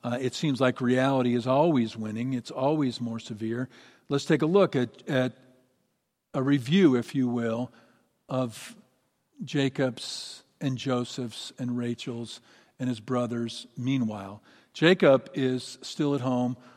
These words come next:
walking his grief to the grave. He thinks his son is dead. Uh, Rachel is filled with a mother's grief. She also thinks her son is dead. His brothers are free,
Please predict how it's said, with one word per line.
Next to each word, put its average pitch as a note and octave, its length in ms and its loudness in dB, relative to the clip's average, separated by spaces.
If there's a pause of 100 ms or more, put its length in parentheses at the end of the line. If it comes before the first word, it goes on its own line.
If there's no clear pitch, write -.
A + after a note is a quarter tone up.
(200)
walking C3 520 0
his A#2 220 -4
grief C3 360 -4
to - 120 -10
the B2 100 -6
grave. A2 380 -6
He B2 100 -4
thinks A#2+ 300 -6
his A#2+ 160 -12
son A2 240 -10
is G#2+ 120 -14
dead. F#2+ 320 -14 (880)
Uh, A#2+ 140 -8
Rachel C3 640 0
is A#2+ 180 -8
filled A#2+ 680 -4
with B2+ 180 -6
a C3 40 -2
mother's B2+ 540 -4 (100)
grief. A2 440 -8 (320)
She B2+ 260 -2
also A2 540 -4 (400)
thinks - 400 -6 (260)
her A#2+ 160 -6
son G2+ 520 -10 (200)
is G#2 200 -6
dead. G2+ 440 -10 (840)
His C#3 180 0
brothers E3 500 6
are B2+ 100 4
free, D3 480 2